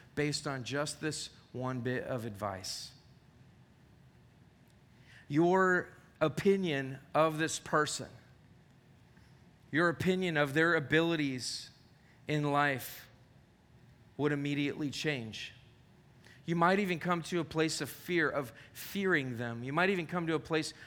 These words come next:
of just, of just saying, man, they have better ideas than I do. I don't like having them around 'cause they make me feel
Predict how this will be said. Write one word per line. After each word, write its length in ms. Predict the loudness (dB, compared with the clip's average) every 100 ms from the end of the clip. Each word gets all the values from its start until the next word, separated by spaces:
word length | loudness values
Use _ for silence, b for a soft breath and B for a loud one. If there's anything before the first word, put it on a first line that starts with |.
| B
of 160 | 0
just, 300 | 2 -2 -4 -4
of 200 | 0 0
just 240 | 2 -2 0
saying, 400 | 0 2 0 -6 b b -20 -4
man, 240 | 0 0 0
they 200 | 2 4
have 240 | 4 4
better 240 | 4 6 6
ideas 500 | 4 2 2 2 2
than 140 | -2
I 140 | -2 -4
do. 240 | -6 -10 -12 -20 -20 b b
I 80 |
don't 120 | 2 4
like 160 | 4
having 320 | 6 4 4
them 140 | 2 4
around 340 | 6 6 4
'cause 140 | 0 -2
they 100 | 0
make 220 | 0 0
me 140 | -2
feel 360 | -4 -2 0